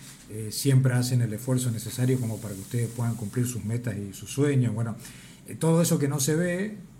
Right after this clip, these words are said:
pero que ustedes lo saben internamente, obviamente, eh, es el agradecimiento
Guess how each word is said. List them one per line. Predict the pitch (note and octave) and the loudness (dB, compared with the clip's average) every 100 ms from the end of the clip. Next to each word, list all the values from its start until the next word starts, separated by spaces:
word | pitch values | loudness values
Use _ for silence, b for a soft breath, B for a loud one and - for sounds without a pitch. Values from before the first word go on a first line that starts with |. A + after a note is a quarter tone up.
| - | -8
pero | A#2 | -6
que | G#2+ | -4
ustedes | - C#3 C3 | 0 2 2
lo | A#2+ | 2
saben | - D3+ C#3+ C#3 C3 | 2 2 0 0 0
internamente, | B2 B2 B2 B2 B2+ B2 E3 E3+ B B B - | 0 0 0 0 0 -2 -6 -8 B B B -4
obviamente, | B2+ B2+ A2+ A2 - C#3+ C3 - A2+ | 2 2 2 -2 -6 -6 -6 -12 -12
eh, | G#2+ A2 | -8 -4
es | A#2 | -2
el | A#2 | -2
agradecimiento | A2 G#2+ - G#2 B2 | -4 -6 -6 -4 -2